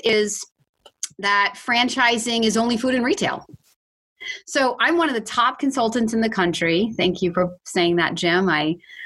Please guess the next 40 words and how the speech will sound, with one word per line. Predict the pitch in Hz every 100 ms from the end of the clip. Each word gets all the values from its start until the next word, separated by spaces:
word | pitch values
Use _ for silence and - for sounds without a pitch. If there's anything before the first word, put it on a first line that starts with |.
| - _ 175
uh, | 170 -
I'm | 220
proud | 220 196 180
of | 175
that. | 165 165 -
I | 175
work | 170 170 175 -
very, | 190 196
very | 196 180
hard | 175 165 165
to | 170
help | 180 170
a |
lot | 165 160 156
of | 185 190
people. | 165 151 156 175 - - - - - _ -
But | 226 214 -
I |
love | 208 208 202 220 240 269 277 277 277
to | 269
tell | 240 220
people | 208 196 175
that | 180 170 -
I | 185
very | 175 156 214 220 240 240
rarely | 220 180 175 175 170 - _
ever | 202 240 214 180 147 160
help | 196 180 - -
anybody | 202 190 170 165 160
get | 160 175
into | 175 - 165
a |
food-based | - 185 160 165 -
business. | 151 - - - - _ _ _ _ _ _ -
And | 175
people | 208 196
are | 165
like, | 151 143 -
<gasps> |
you | -